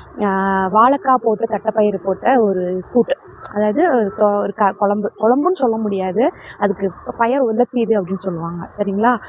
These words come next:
பெப்பர் எல்லாம் போட்டு, தேங்காய் பூ போட்டு சூப்பரா இருக்கும். அதுதான் செய்ய போறோம். அடுத்து பார்த்தீங்கன்னா, நம்ம வந்துட்டு ப-, பப்பாளிக்காய் போட்ட மோர் குழம்பு, பப்பாளிக்காய் போட்டு மோர் குழம்பு வைக்க போறோம். சரிங்களா? இது ரெண்டும் தான் இன்னைக்கு சமையல்.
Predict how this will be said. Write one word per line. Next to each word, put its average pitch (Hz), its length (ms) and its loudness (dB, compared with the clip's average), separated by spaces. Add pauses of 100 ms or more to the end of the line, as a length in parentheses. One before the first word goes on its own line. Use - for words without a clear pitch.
(220)
பெப்பர் 220 280 0
எல்லாம் 202 260 0
போட்டு, 190 280 -4
தேங்காய் 208 320 -2
பூ 180 160 -8
போட்டு 196 280 -4
சூப்பரா 208 380 0
இருக்கும். 220 280 -2
அதுதான் 214 300 2
செய்ய 196 240 0
போறோம். 190 260 2 (200)
அடுத்து 277 300 0
பார்த்தீங்கன்னா, 247 420 2
நம்ம 214 240 0
வந்துட்டு 226 240 2 (120)
ப-, 202 360 2
பப்பாளிக்காய் 294 560 2
போட்ட 208 300 0 (140)
மோர் 226 240 0
குழம்பு, 185 320 -2 (580)
பப்பாளிக்காய் 247 500 -2
போட்டு 269 240 0
மோர் 220 180 2
குழம்பு 190 200 0
வைக்க 175 260 -4
போறோம். 202 320 2
சரிங்களா? 214 400 2 (380)
இது 220 140 4
ரெண்டும் 220 320 2
தான் 254 80 4
இன்னைக்கு 202 400 0
சமையல். 208 480 2